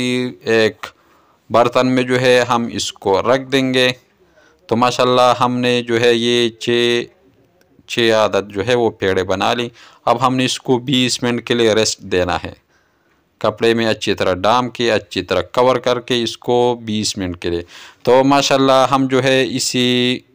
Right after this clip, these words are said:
ये जो है ये तंदूर है, ये ईरानी वाला तंदूर, ये इसका जो है दो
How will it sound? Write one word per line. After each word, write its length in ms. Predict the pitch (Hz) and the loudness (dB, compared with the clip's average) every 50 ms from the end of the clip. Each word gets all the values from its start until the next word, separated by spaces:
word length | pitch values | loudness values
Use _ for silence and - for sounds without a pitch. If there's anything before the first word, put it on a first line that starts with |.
| - _ - | -20 _ -10
ये 480 | 104 104 101 101 98 101 104 110 117 113 | -8 -6 -6 -4 -4 -4 -2 -2 -2 -2
जो 140 | 110 113 107 | -2 -2 0
है 160 | 123 120 117 | 2 2 2
ये 160 | 113 117 110 | 2 0 -2
तंदूर 480 | 110 - 107 107 107 104 120 127 127 123 | -2 -2 -4 -4 -2 -2 0 0 0 0
है, 160 | 123 127 123 | 0 0 -2
ये 140 | 117 117 120 | 0 -2 -2
ईरानी 420 | 95 104 107 110 110 110 117 120 | -2 0 0 2 0 0 -2 -2
वाला 300 | 117 117 110 107 107 101 98 | 0 0 0 2 0 0 -2
तंदूर, 520 | - 101 95 95 90 95 92 92 92 90 - _ _ _ _ _ _ _ _ _ - | -2 -4 -6 -4 -4 -4 -4 -4 -6 -8 -10 _ _ _ _ _ _ _ _ _ -2
ये 100 | 110 113 | 0 0
इसका 240 | 113 113 - 123 117 | 0 2 2 0 0
जो 180 | 117 113 120 113 | 2 2 0 0
है 160 | 120 123 117 | 2 2 0
दो 220 | 113 110 117 117 | 0 2 2 2